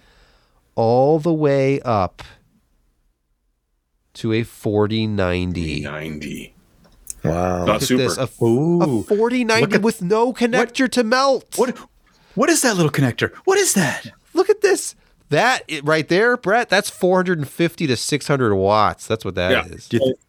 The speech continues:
Speaker 4: do you
Speaker 2: won't
Speaker 4: think
Speaker 2: get
Speaker 4: that gets
Speaker 2: toasty at all.
Speaker 4: hot? You think that
Speaker 2: Nah.
Speaker 4: gets hot?
Speaker 1: Nah, no.
Speaker 2: <laughs>
Speaker 3: Look at how thick those are, though.
Speaker 2: Oh, yeah.
Speaker 3: Those,
Speaker 4: Yeah,
Speaker 3: those
Speaker 4: you're right about
Speaker 3: leads,
Speaker 4: that.
Speaker 3: those leads are,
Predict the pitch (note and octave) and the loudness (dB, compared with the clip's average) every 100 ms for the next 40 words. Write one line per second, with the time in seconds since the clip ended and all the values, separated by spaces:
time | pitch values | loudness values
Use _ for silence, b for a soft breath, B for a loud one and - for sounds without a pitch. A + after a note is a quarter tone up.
0 | _ - D3 C3+ D3+ D3 D3 C3+ C3+ B2+ | _ -4 -2 0 -2 0 -2 0 0 2
1 | B2 C#3 - _ _ _ _ _ _ A2 | 2 0 -4 _ _ _ _ _ _ -4
2 | F#2+ B2+ G2+ - A#2+ B2 - _ C3 F2+ | 0 2 0 0 0 0 -2 _ -2 0
3 | F#2+ F#2 _ - F#2+ F2+ F#2 F#2 C#3+ F#3+ | 0 -2 _ -2 0 2 2 0 0 0
4 | G#3+ G#3 - E3+ E3+ D3 A2 G#2+ F#2+ F2 | 0 -2 -2 -6 -2 -2 0 0 0 -2
5 | E2 D2+ _ _ _ _ _ _ _ B2+ | -4 -8 _ _ _ _ _ _ _ -2
6 | D3 - - - D#3 D#3 A#2 D3 A#2+ G#2 | 0 0 0 0 0 2 0 0 0 0
7 | F2 D3 C3+ D3+ C#3 A2+ A2+ G2+ E2+ | 0 0 0 0 0 0 0 0 -2